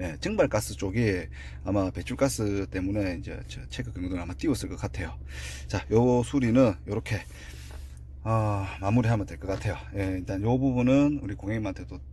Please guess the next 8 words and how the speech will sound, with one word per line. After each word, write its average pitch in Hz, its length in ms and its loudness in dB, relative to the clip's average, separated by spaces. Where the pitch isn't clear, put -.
어느 110 200 -2
정도 92 300 -4
설명을 131 380 4
드려야 101 580 2
이해를 98 300 -2
하실 135 220 -2
수 - 140 -8
있으니까, 87 680 -6